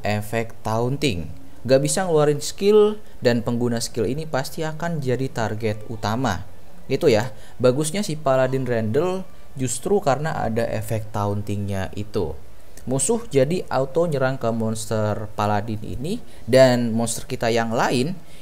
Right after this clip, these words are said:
itu jadi aman untuk ngehit lawan-lawannya. Itu yang pertama karena dia ada efek taunting ya. Dan gak cuma taunting, itu sekedar taunting doang ya. Taunting itu bisa menurunkan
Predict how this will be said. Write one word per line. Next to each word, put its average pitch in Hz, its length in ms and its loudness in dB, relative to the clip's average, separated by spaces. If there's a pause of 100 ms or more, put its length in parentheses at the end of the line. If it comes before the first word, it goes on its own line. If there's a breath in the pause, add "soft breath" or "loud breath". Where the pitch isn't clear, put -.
itu 185 240 0
jadi 135 400 0
aman 135 320 0
untuk 123 480 -4
ngehit 120 400 -2 (320 loud breath)
lawan-lawannya. 101 1120 0 (880)
Itu 196 160 4
yang 147 320 6
pertama 151 400 2
karena 143 240 0
dia 123 240 0
ada 101 400 0
efek 95 240 -4
taunting 98 480 -2
ya. 73 160 -6 (160)
Dan 175 240 4
gak 139 240 2
cuma 175 320 -6
taunting, 196 800 0
itu 220 160 -4
sekedar 123 320 2
taunting 113 480 -2
doang 127 320 4
ya. 90 240 -2 (1400 loud breath)
Taunting 175 400 4
itu 156 160 2
bisa 147 400 2
menurunkan 170 560 0